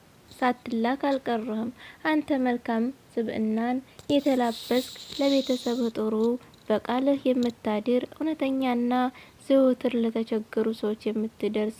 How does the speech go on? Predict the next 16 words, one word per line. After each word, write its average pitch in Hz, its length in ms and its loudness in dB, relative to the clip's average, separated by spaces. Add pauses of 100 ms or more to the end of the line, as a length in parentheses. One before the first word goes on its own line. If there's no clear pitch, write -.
ለጋስ 220 580 -2
ሰው 220 200 -4
በመሆንህ 240 560 0 (320)
አላህ 262 360 2
በምንም 233 480 2
መንገድ 220 460 0
አያሳፍርህም 220 840 -2
በማለት 226 500 2 (280)
አጽናኗቸው። 240 920 0 (580)
ኸዲጃ 285 500 2
ረዲየላሁ 226 500 0
ዐንሃ 240 300 0 (180)
በተለመዱ 254 760 0 (200)
በስልሳኛው 240 960 -2
ዓመት 226 380 0 (280)
ሞቱ። 285 240 0